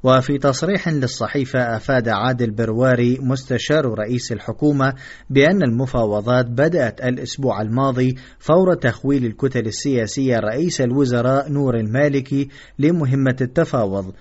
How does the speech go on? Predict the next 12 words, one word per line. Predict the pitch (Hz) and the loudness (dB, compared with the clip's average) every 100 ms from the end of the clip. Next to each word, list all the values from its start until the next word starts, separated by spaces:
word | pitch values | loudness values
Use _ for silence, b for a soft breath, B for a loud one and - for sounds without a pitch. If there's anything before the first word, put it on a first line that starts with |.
| B B B | B B B
أما | 117 104 | -2 -2
التصريحات | 101 135 127 113 104 - 123 139 - | -4 -2 -2 -2 -4 -2 0 -2 -2
التي | 139 123 117 123 | 0 0 0 -2
تفيد | 127 123 202 123 | -2 0 0 -2
بأن | 101 110 113 107 | -4 -4 -4 -4
عدد | 95 131 127 110 | -2 0 0 0
المدربين | 104 110 131 120 104 107 127 127 | -2 -2 -2 -2 -2 -2 0 0
الأمريكيين | 107 - 127 127 113 104 110 120 131 131 160 | -2 -2 0 0 -2 -4 -4 -2 -2 -4 -2
الذين | 180 135 127 127 110 | 0 0 0 -2 -4
سيبقون | - 113 107 - 127 117 | -4 -4 -4 -2 -2 -2
في | - | -4
العراق | 120 104 113 123 139 | -4 -2 0 0 0